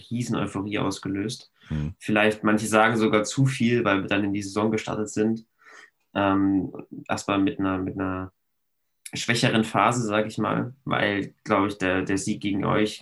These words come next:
Speaker 1: gra-, gerade in der Höhe, bisschen darüber hinweggetäuscht hat, dass, äh, ihr auch einige Chancen hattet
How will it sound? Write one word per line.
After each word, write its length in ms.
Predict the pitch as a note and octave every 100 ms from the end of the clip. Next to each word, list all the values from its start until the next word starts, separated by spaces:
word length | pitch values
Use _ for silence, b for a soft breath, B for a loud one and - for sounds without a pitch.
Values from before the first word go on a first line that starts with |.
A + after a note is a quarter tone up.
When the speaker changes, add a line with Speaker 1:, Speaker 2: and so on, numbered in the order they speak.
| F#2
Speaker 1:
gra-, 320 | - F#2 F2+ -
gerade 200 | G2 G#2
in 80 | F#2
der 160 | G2+
Höhe, 420 | G#2+ G#2+ G#2+ G#2+ b b b b b b b _
bisschen 280 | A2 - A2
darüber 300 | G#2 G#2+ G#2+
hinweggetäuscht 840 | G2+ G2 A2 - - G#2+ A2 -
hat, 200 | A2 G#2+
dass, 300 | G#2 - -
äh, 420 | - G2 G2 G2 E2+
ihr 340 | F#2+ G2+ -
auch 240 | - - -
einige 340 | G#2+ A2+ A2
Chancen 440 | G#2+ G#2 G#2+ G2 G2
hattet 420 | G#2 A#2+ -